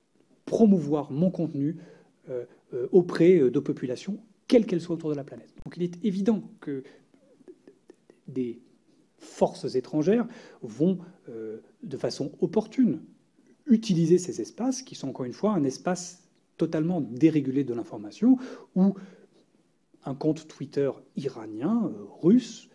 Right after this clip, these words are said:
euh, euh, peut simplement, du moment qu'il publie un contenu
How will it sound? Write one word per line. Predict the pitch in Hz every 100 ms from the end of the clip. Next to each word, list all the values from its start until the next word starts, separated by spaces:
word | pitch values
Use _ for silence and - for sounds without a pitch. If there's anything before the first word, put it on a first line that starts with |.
| _ _ -
euh, | 135 120 120 120 - - _ -
euh, | 127 127 127 143 - _
peut | 147 160
simplement, | - 107 113 143
du | 175
moment | 117 120
qu'il | 131 - 117
publie | - 123 135
un |
contenu | - - - 151 151